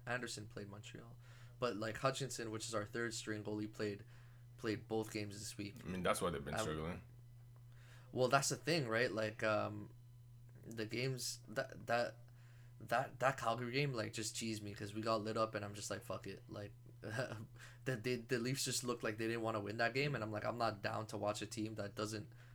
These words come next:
Speaker 1: look like they wanna win
Speaker 2: Mm-hmm.
Speaker 1: while the team is losing."
Speaker 2: Hmm.
Speaker 1: Like,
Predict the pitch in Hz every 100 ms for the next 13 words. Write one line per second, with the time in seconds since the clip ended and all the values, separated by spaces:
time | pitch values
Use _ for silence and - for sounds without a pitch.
0 | - 113 110 107 - 113 107 107 101 107
1 | 110 131 - 90 90 104 110 110 113 110
2 | - 113 104 101 113 113 139 - 101